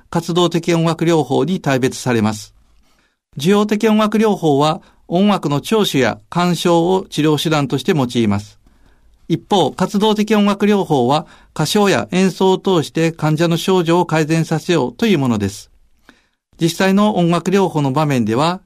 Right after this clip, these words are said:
両者が様々に組み合わされて行われます。世の中には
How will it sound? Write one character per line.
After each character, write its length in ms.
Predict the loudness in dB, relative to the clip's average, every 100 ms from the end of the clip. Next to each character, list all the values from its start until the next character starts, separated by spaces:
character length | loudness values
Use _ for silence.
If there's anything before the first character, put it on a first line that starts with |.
| -2
両 160 | 0
者 140 | 0 -2
が 100 | -2
様 220 | -2 -2
々 180 | 0 0
に 100 | -2
組 160 | -2 0
み 80 |
合 60 | 2
わ 80 | 0
さ 120 | 0
れ 80 | -2
て 140 | 0
行 180 | 0 0
わ 180 | 0 2
れ 80 | 0
ま 120 | -2
す。 140 | -6 -18 _ _ _ _ _ _ _ _ -20 -20 -20 -20 _ -10 -2
世 80 | 0
の 100 | 2
中 180 | 0 0
に 80 |
は 200 | 0 -2